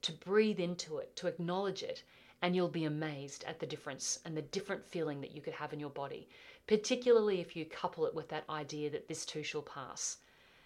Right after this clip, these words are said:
So it's, those two things together were, are incredibly powerful tools that you could start to use immediately. The fourth strategy that I've found that has really helped me deal with my fear and my anxiety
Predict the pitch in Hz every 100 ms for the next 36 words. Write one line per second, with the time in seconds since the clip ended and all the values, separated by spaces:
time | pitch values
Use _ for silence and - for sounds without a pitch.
0 | - - 175 160 - 180 180 185 190 185
1 | 160 151 - 147 139 143 147 156 151 147
2 | 147 - 156 147 143 - 143 139 151 147
3 | - 165 151 143 147 156 180 190 214 -
4 | 160 - 151 139 135 131 - - 160 147
5 | 135 135 101 - - _ _ - _ _
6 | _ _ _ _ _ _ - - - -
7 | - - - - 247 247 - 285 311 -
8 | - - - 180 180 175 165 160 151 -
9 | - 143 143 151 165 151 147 160 175 196
10 | 196 190 170 170 - 160 139 147 143 143
11 | 147 143 135 - 139 143 - 151 143 139
12 | 139 139 135 143 - -